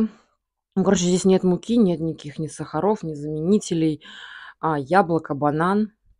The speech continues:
а здесь, а, кокосовая стружка. В общем, здесь такое намешанное, но нет, они держат как бы форму.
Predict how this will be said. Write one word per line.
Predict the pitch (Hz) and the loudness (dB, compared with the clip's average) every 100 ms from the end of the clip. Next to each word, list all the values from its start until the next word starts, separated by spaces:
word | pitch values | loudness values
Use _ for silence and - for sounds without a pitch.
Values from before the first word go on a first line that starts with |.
| _ _ | _ _
а | - 151 | -10 -10
здесь, | 139 147 143 - - - | -6 -4 -4 -8 -16 -12
а, | 143 143 | -8 -8
кокосовая | 151 - 160 - 147 143 | -10 -6 -6 -6 -6 -6
стружка. | - 170 208 - 139 - | -8 -6 -6 -8 -14 -12
В | |
общем, | 151 156 | -12 -10
здесь | 151 | -10
такое | - - 151 | -12 -10 -6
намешанное, | 151 233 - 165 147 139 | -2 -2 -2 -6 -8 -6
но | 160 190 _ - - - - | -6 -6 _ -20 -20 -18 -8
нет, | 151 | -6
они | 139 160 | -6 -4
держат | 175 143 135 | -2 -4 -6
как | 139 131 | -12 -14
бы | 127 | -14
форму. | - 202 254 202 143 | -2 2 4 4 0